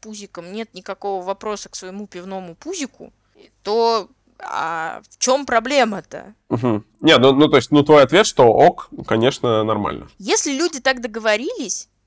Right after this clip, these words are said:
Speaker 1: то я думаю, что ок. Я знаю людей, которые, ну, как бы, им это более чем подходит. <laughs> Но у них та-, ну, такая договорённость, она может быть разная по осознанности, наверное, да, и по степени проговоренности,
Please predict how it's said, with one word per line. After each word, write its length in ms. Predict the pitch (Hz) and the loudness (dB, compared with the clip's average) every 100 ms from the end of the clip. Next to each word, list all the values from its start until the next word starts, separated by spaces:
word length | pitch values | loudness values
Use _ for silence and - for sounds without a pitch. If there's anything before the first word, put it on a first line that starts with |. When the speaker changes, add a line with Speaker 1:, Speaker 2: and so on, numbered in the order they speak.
| _ | _
Speaker 1:
то 220 | 196 320 294 | -6 -6 -4
я 160 | 220 254 | -4 -2
думаю, 320 | 277 277 262 | -4 -10 -8
что 220 | - - 220 | -10 -8 -8
ок. 180 | 165 - | -8 -6
Я 140 | 190 | -4
знаю 280 | 262 254 262 | -2 0 -2
людей, 280 | 226 208 330 | -2 -6 -6
которые, 520 | 240 196 208 233 220 | -6 -8 -8 -6 -6
ну, 160 | 196 202 | -8 -10
как 220 | 185 196 | -10 -10
бы, 580 | 190 180 175 170 170 165 _ _ _ _ _ _ _ _ 180 180 160 | -10 -6 -4 -4 -8 -12 _ _ _ _ _ _ _ _ _ _ -8
им 180 | 269 | -2
это 140 | 269 - | -2 -2
более 400 | 214 285 294 226 | 4 6 6 4
чем 220 | - 190 | 4 0
подходит. 800 | 190 - - - 320 - 240 302 - 440 _ _ _ | -2 -4 -4 -4 -2 -2 -4 -16 -16 -18 _ _ _
<laughs> 400 | - 698 494 285 | -4 -2 -4 -4
Но 120 | 220 240 | -2 0
у 60 | |
них 180 | 269 554 | -2 0
та-, 160 | 440 - | 0 0
ну, 140 | 381 269 | -6 -4
такая 280 | 208 277 | -4 -2
договорённость, 680 | 320 240 240 233 214 180 - | -4 -4 -2 -2 -2 -6 -10
она 160 | 202 294 | -2 -2
может 260 | 302 311 | -2 -6
быть 200 | 247 285 269 | -8 -10 0
разная 640 | 277 302 254 226 208 202 - - - _ - | 0 0 -4 -4 -4 -6 -10 -20 -20 _ -2
по 140 | 220 | -2
осознанности, 840 | 220 - 370 403 294 220 196 - 175 | 0 -2 0 0 -4 -8 -10 -12 -8
наверное, 520 | 175 175 170 170 170 | -6 -6 -6 -10 -10
да, 260 | 165 240 | -2 0
и 60 | 254 | 0
по 300 | - 196 185 | -6 -6 -4
степени 400 | - 240 226 202 | -4 -10 -10 -14
проговоренности, 1200 | - 190 196 196 311 311 262 180 165 - 151 147 | -14 -6 -4 -2 -2 -4 -6 -10 -14 -14 -18 -20